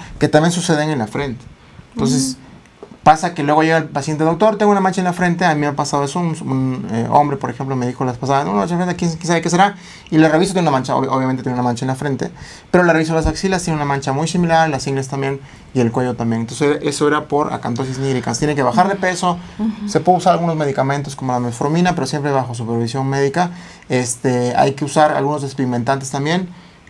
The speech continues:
Speaker 1: ácido cógico o URSI, y pues bueno, eso en general, pero habría que hacer el diagnóstico primero, ¿no?
Speaker 2: Ver si es melasma, otra
Speaker 1: Ver si
Speaker 2: cosa,
Speaker 1: es
Speaker 2: ¿no?
Speaker 1: melasma.
Speaker 2: Claro.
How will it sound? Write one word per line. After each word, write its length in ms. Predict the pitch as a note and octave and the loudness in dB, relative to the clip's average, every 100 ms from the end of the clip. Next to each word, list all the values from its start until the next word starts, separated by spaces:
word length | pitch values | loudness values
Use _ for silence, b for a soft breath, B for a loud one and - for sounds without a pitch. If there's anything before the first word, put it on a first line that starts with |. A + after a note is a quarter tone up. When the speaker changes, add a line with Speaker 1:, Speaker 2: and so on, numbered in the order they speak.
| - - | -20 -4
Speaker 1:
ácido 300 | - A#2+ C3+ | -2 2 0
cógico 340 | B2 E3 D#3+ C#3+ | 2 0 0 0
o 100 | C3+ | 2
URSI, 420 | D#3 E3+ - F3+ F3 F3 B B B B B - | 2 0 -2 -4 -6 -14 B B B B B -8
y 440 | F#3 F3+ F#3+ G3 F#3 - | 0 2 4 2 0 -2
pues 200 | D#3+ D3 | -2 0
bueno, 180 | D3 C#3+ | -2 -2
eso 120 | D#3+ | -4
en 100 | D3 | -4
general, 400 | C3+ A#2+ A#2+ B2 | -4 -2 0 0
pero 120 | C#3+ D#3+ | 2 2
habría 140 | F#3 | 2
que 60 | F3+ | 0
hacer 120 | F3+ | 2
el 80 | E3+ | 2
diagnóstico 460 | C#3+ C3+ C3 C3+ | 2 -2 -6 -6
primero, 260 | A#2+ A#2 A2 | -4 -4 0
¿no? 60 | G#3+ | 0
Speaker 2:
Ver 140 | A#3 | 0
si 120 | - | 0
es 100 | A3 | -2
melasma, 500 | A3 G3 E3 A#3 A#3 | 0 2 2 0 -4
otra 180 | G#3+ F#3+ | -4 -4
Speaker 1:
Ver 180 | C3 C3 | -2 -2
si 60 | |
Speaker 2:
cosa, 60 | - | -2
Speaker 1:
es 40 | F#3 | -2
Speaker 2:
¿no? 40 | |
Speaker 1:
melasma. 240 | G#3 A3 - | -4 -4 0
Speaker 2:
Claro. 460 | A#3 G3+ G#3+ G3 | 2 2 0 -2